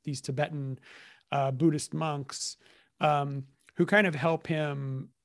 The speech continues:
in a way, like, f-, f-, figure himself out a little bit. Um, but that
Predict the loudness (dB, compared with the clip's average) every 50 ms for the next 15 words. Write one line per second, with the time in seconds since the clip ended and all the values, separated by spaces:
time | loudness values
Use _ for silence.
0 | _ _ _ _ -6 -4 -2 -2 -2 0 0 0 0 -2 -4 -6 -8 -10 -12 -12
1 | -14 -16 _ _ _ _ _ -20 -20 -20 -20 -20 _ _ _ _ _ _ _ _
2 | _ -20 -4 0 0 0 2 0 -2 -2 -4 -4 -4 -4 -4 -4 -2 -2 -2 0
3 | 0 -2 -2 -4 _ -2 -2 0 0 0 2 2 2 0 0 -4 _ _ _ _
4 | _ _ _ _ _ _ _ _ _ _ _ _ -20 _ -20 -20 -18 -20 -20 -20
5 | _ _ _ 2 2 4 4 2 2 0 -2 -4 -4 -6 -8 -8 -10 _ _ _
6 | _ _ _ _ _ _ _ _ _ _ _ _ -4 2 4 6 6 6 4 2
7 | -2 -10 _ _ -6 -4 -2 -2 0 0 -2 -2 -4 -4 -8